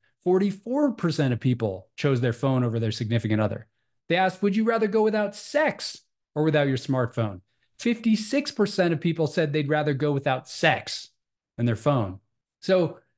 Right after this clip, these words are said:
I think those studies are interesting because they're pointing to what's happening to our priorities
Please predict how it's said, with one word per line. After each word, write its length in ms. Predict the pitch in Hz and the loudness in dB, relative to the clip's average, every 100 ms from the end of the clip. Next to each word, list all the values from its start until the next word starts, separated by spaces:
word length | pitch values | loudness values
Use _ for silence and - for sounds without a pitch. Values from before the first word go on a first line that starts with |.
| _ _ _ - | _ _ _ -4
I 120 | 196 | -2
think 320 | 208 214 151 | 0 -2 0
those 240 | 160 156 | 0 0
studies 340 | - 160 151 131 | 0 0 2 0
are 120 | 147 | -2
interesting 480 | 196 202 190 - 139 | 0 0 0 0 0
because 380 | 127 120 143 120 | 0 0 -2 0
they're 160 | 131 123 | -2 -2
pointing 680 | - 165 175 175 160 147 | -2 0 0 0 0 0
to 640 | 139 - 135 131 131 127 123 _ _ _ _ | -2 -2 0 2 0 -2 -8 _ _ _ _
what's 200 | 131 139 | 2 2
happening 640 | - 151 160 180 165 156 | 0 -2 -2 0 2 2
to 240 | 147 - 135 | 0 -2 0
our 120 | 120 | -2
priorities 1040 | - 131 120 120 127 120 107 95 98 - | -2 0 2 2 2 0 -2 -6 -10 -14